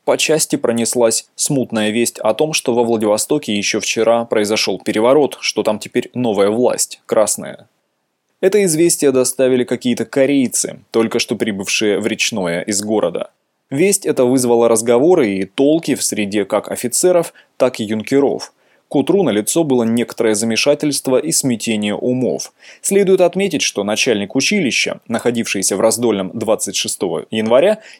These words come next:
и объявивший тогда ночью выстроенным по тревоге юнкерам о начале событий в Никольск-Уссурийске, в один из последующих дней уехал во Владивосток за получением информации из штаба округа и от генерала Розанова.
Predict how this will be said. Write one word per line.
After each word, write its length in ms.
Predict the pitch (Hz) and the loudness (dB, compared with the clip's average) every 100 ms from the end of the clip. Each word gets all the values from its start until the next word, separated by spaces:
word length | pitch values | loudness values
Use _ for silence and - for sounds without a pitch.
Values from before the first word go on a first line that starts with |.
| - | -2
и 80 | |
объявивший 720 | 117 110 131 170 165 - - - | -2 0 0 2 0 0 -4 -2
тогда 420 | 107 120 110 85 | 0 2 0 0
ночью 420 | - 113 101 - 90 | -4 -4 -2 -4 -4
выстроенным 500 | 120 - 101 92 90 | -4 -2 -4 -4 -4
по 100 | 101 | -4
тревоге 440 | 110 107 101 95 | -2 0 -2 -4
юнкерам 500 | 92 107 131 117 98 | -6 -4 0 0 0
о 60 | 104 | -2
начале 380 | 104 - 92 | -2 -2 -2
событий 400 | 90 110 107 - | -2 0 -2 -4
в 40 | 95 | -4
Никольск-Уссурийске, 1040 | 107 - 139 - 127 151 196 214 - 202 - - | -4 -4 -4 -6 -4 -2 0 -2 -2 -4 -4 0
в 80 | |
один 240 | 160 190 233 | 2 4 0
из 80 | 220 | 0
последующих 640 | 185 190 202 190 190 170 | 0 2 2 2 0 0
дней 200 | 170 185 | 0 0
уехал 420 | 180 175 - 165 | 2 0 0 0
во 80 | 160 | 2
Владивосток 600 | 160 165 165 165 143 120 | 2 2 2 2 2 2
за 120 | 107 | 0
получением 580 | - 113 107 117 101 104 | 0 -2 -2 -2 -2 -2
информации 600 | 104 120 117 107 - 92 | -2 -2 0 0 -2 -4
из 40 | |
штаба 320 | - - 92 107 | -6 -2 0 4
округа 560 | 170 190 170 160 156 - - - | 2 2 0 2 0 -4 -16 -4
и 160 | 185 | -2
от 200 | 139 143 | 2 0
генерала 540 | 117 117 113 107 101 101 | 0 -2 2 2 4 4
Розанова. 680 | 104 107 101 87 82 - | 2 2 -2 -2 -6 -8